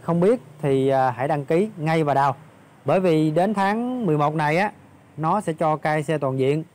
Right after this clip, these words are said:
Và theo thông báo của nó là như vậy, và đến tháng mười hai thì lên sàn.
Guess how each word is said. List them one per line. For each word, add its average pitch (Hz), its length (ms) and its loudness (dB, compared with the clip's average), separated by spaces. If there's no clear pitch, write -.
Và 135 240 0
theo 151 140 -6
thông 160 120 0
báo 165 120 2
của 202 60 0
nó 196 100 0
là 190 40 -2
như 147 160 -2
vậy, 139 260 0
và 139 100 -2
đến 160 120 0
tháng 185 160 -2
mười 139 100 0
hai 147 180 0
thì 139 100 0
lên 143 180 0
sàn. 147 200 0